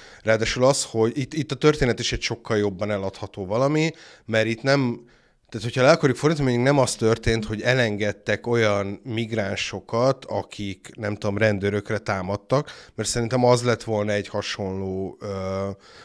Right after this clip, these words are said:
kaliberű ügy, hanem itt embercsempészeket engedtek el, és ez egy nehezebben azonosulható valami. Másrészt meg az, hogy szerintem részben ennek a mostani ügynek, ö, a felháborodás méretét és a következményeit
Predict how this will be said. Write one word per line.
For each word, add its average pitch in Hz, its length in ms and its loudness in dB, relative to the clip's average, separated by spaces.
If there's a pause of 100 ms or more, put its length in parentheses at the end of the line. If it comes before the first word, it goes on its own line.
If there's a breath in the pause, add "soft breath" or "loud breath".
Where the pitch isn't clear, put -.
kaliberű 107 460 0
ügy, 180 120 -2
hanem 151 180 2
itt 127 100 -2
embercsempészeket 110 840 -2
engedtek 107 400 -4
el, 139 80 0
és 131 120 -4
ez 117 100 -4
egy 120 80 -8
nehezebben 107 480 2
azonosulható 101 1080 -4 (400 loud breath)
valami. 156 680 4
Másrészt 127 580 -2
meg 135 120 -4
az, 170 180 -2
hogy 113 100 -6
szerintem 127 360 -2
részben 123 460 -2
ennek 110 280 -2
a 120 40 -4
mostani 117 480 -2
ügynek, 120 560 -2
ö, 127 180 2 (720 loud breath)
a 120 60 -4
felháborodás 131 640 2
méretét 135 480 -4
és 117 120 -8
a - 40 -18
következményeit 139 1120 -4